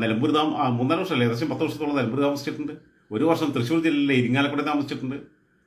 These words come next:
അഞ്ചാറ് മാസം, ആ, പ-, തൃ-, പിന്നെ തിരുവനന്തപുരം ജില്ലയിലെ ബാലരാമപുരത്ത് താമസിച്ചിട്ടുണ്ട്. കൊല്ലത്ത് ഏകദേശം ഒരു വർഷത്തോളം, കാരണം ഞാൻ വരുമ്പോഴും പോകുമ്പോഴൊക്കെ അവിടെയായിരുന്നു വരുന്നത്, എൻ്റെ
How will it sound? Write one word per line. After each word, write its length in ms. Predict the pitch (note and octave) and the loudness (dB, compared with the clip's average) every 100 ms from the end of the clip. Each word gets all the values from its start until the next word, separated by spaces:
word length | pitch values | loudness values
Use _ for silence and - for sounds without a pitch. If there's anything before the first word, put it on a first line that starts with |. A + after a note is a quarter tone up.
| _ _ - | _ _ -6
അഞ്ചാറ് 240 | A2+ E3 E3+ | 2 2 2
മാസം, 260 | D#3 D#3 C3+ A#2+ B2 | 0 0 0 0 -4
ആ, 80 | B2+ A#2+ | -6 -4
പ-, 120 | B2+ B2 | -6 -4
തൃ-, 260 | C#3 C#3 B2 | -2 0 0
പിന്നെ 220 | B2 A#2+ A#2 A2 | 2 2 0 -2
തിരുവനന്തപുരം 360 | A#2+ D3+ F3+ E3 | -2 0 0 0
ജില്ലയിലെ 260 | C3+ C3+ A2+ | 0 0 4
ബാലരാമപുരത്ത് 540 | A2 B2+ C#3+ D3 D3 D3+ | 4 4 2 0 0 -2
താമസിച്ചിട്ടുണ്ട്. 460 | C#3 D3 B2+ A#2+ A#2+ - _ _ _ _ _ _ _ B2 | -2 -4 -6 -6 -8 -16 _ _ _ _ _ _ _ 0
കൊല്ലത്ത് 520 | C#3+ F3+ G#3 - A#2+ A#2+ C3+ | 2 2 0 0 -2 -2 -2
ഏകദേശം 280 | C#3+ C3+ C#3+ | 0 0 0
ഒരു 80 | C#3+ | 0
വർഷത്തോളം, 420 | B2 B2+ B2+ A#2+ - | -2 -2 -2 -2 -2
കാരണം 180 | C3 C3+ | -4 0
ഞാൻ 60 | C#3 | 0
വരുമ്പോഴും 280 | C#3 C#3 C#3 | 2 2 2
പോകുമ്പോഴൊക്കെ 320 | C#3 C#3 C3 | 2 0 0
അവിടെയായിരുന്നു 320 | B2+ C3+ B2 B2+ | 2 2 2 2
വരുന്നത്, 240 | A2 A#2 A2+ | 0 -2 -2
എൻ്റെ 140 | B2+ | -4